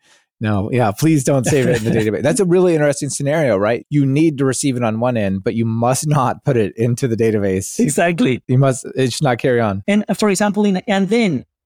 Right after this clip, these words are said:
Speaker 2: in that ma-, same situation, you create the user and you want to return the information of the user back to whatever is the client. You don't want to return the plain text password. You want to say, "Hey, this is the username," but, like, that's it.
Speaker 1: Yeah. Yeah, probably not. You,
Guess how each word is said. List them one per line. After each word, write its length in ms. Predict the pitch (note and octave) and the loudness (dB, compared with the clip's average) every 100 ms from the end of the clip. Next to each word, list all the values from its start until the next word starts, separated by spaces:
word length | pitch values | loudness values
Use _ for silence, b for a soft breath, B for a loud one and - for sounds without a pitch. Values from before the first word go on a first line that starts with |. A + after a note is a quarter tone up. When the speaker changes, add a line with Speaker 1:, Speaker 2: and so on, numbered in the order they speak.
| _ | _
Speaker 2:
in 180 | G#3+ G#3 | 0 2
that 200 | G#3 A3 | 2 2
ma-, 200 | A#3+ A#3 | 2 2
same 440 | G#3 - B3 A#3 A3 | 0 -2 0 2 0
situation, 680 | G3+ F3+ E3 D3+ B2+ B2 B2 - | -2 -4 -2 0 0 -4 -4 -4
you 120 | G3+ | -2
create 280 | G3+ G#3+ F#3+ | 0 0 2
the 100 | E3+ | 0
user 300 | F3 - A#2 | 0 0 -2
and 260 | A2+ C3 | 0 0
you 160 | C#3+ D#3+ | 0 0
want 180 | E3+ E3+ | 0 -2
to 60 | |
return 320 | D#3+ D3 D#3+ E3+ | -2 -2 0 0
the 80 | |
information 520 | E3 D3 C3 D3+ E3+ D#3 | -2 -2 0 0 0 -2
of 140 | C3 | 0
the 60 | C#3+ | 0
user 440 | C#3 C3 C3 C3 - | -2 0 -2 -2 -8
back 420 | B2+ C3 - - - | -4 -4 -6 -18 -6
to 100 | C3 | -4
whatever 420 | A#2+ A#2 A2+ A#2 | -2 0 0 0
is 160 | A#2+ A#2 | -2 -2
the 100 | A#2+ | -2
client. 440 | D#3 C3+ A2 G2 _ _ - | -2 0 -2 -6 _ _ -4
You 100 | E3 | 0
don't 200 | G3 F3+ | 2 2
want 260 | F#3+ A#3 | 0 0
to 80 | G3 | 0
return 400 | E3 C#3 D3+ D3 | 0 -2 -2 -2
the 100 | C3+ | -2
plain 300 | - C#3 C#3 | -2 -2 -2
text 240 | B2+ A#2 - | -4 -6 -4
password. 480 | G3 D3+ B2+ A2 - _ | -4 -2 -4 -6 -8 _
You 100 | D#3+ | -4
want 160 | C#3 C#3+ | -2 -2
to 80 | |
say, 180 | D3 C3+ | -4 -4
"Hey, 220 | C3 G3+ | -2 -2
this 180 | C#3+ C#3 | -2 -4
is 120 | E3 | -4
the 100 | E3+ | -2
username," 600 | E3+ D3 D3 F#3 F#3 A#3+ B3+ | 0 0 0 -2 0 -2 -4
but, 140 | B2+ | -4
like, 180 | A#2+ G#2+ _ _ _ | -4 -4 _ _ _
that's 240 | A2 G#2 | -6 -4
it. 60 | G#3 | -2
Speaker 1:
Yeah. 160 | F2+ C#2+ _ _ _ | -2 -4 _ _ _
Yeah, 160 | A#2 - | -2 0
probably 320 | - D#3 D3+ | 0 2 2
not. 340 | C#3 B2+ A2 | 2 0 -2
You, 220 | A#2 A2+ | -2 -4